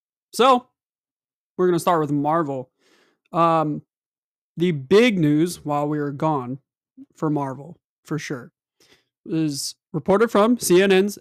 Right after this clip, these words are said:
Ali Rosenblum, Jonathan Majors, who we talked for a few episodes about, and his, his trial that was ongoing. He was convicted of third-degree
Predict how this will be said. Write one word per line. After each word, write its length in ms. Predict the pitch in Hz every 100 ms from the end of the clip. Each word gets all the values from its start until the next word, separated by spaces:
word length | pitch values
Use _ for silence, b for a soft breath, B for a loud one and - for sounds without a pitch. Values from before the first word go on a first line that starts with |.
| _
Ali 220 | 156 143 175
Rosenblum, 540 | 180 151 143 156 240 _ _ _ b b b b _ _ _ _
Jonathan 460 | - 151 190 202 226
Majors, 580 | 214 160 127 113 - - _ _ _ _ _ _ _
who 180 | 160 147
we 480 | 147 147 147 147 _ _
talked 500 | 160 151 156 - - - _ _
for 160 | - 151
a 60 |
few 240 | 165 196 165
episodes 400 | 147 147 135 127
about, 320 | 127 127 - _ -
and 160 | 143
his, 320 | 139 131 143 - - 302 _ _
his 180 | - 135
trial 380 | - 139 127 123
that 120 | 120
was 120 | 123
ongoing. 440 | 123 120 117 110 - _ _ _ _ _ _ _ _ _ _ _
He 180 | - 180
was 220 | 202 196
convicted 580 | - 196 160 180 170 180
of 140 | 165 135
third-degree 640 | 160 165 160 156 156